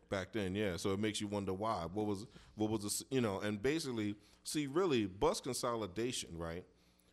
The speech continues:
It affected O A a lot more than T A Surface, 'cause T A, again, 'cause basically management, they al-, again, they always wanted to do away with Map Store,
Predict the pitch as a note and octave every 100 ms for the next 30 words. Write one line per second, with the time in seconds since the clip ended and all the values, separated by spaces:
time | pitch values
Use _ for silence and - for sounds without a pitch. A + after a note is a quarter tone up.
0 | _ - B2+ A#2 - D3+ - B2+ A2 G2
1 | - - - _ _ _ _ _ _ _
2 | _ _ - A#2 A2 G#2+ D3+ A#2 - -
3 | - - _ _ _ - F2 G#2 C#3+ A2+
4 | G2+ G2 - G#2 F2 - B2 C3+ F#2 -
5 | G2 C#3+ C3+ B2+ A2+ C#3+ A#2 G2+ A2+ G#2
6 | - - - G2+ C#3 E3 D3 C3 B2 C3
7 | D#3+ B2 A2 G2 - - - F#2 C3 D#3
8 | C#3 - A#2+ C3 A2 G2+ C3+ C#3 C3 A#2
9 | A#2+ A#2+ A2 G#2 A#2 G#2 G#2 C3+ C3+ G2+
10 | F#2+ F2 - F2+ D#2+ D#2